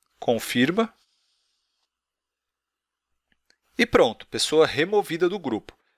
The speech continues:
Ela vai receber a notificação tanto que você adicionou quanto você a removeu, e tudo bem. Então, coloque alguém aí que você já conheça, tá bom?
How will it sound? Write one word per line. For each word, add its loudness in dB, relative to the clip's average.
Ela 4
vai 2
receber -6
a -2
notificação -8
tanto -8
que -20
você -2
adicionou -2
quanto -10
você -2
a 0
removeu, -2
e -8
tudo -8
bem. -2
Então, -2
coloque 2
alguém -2
aí -4
que -18
você -4
já 0
conheça, -8
tá -10
bom? -6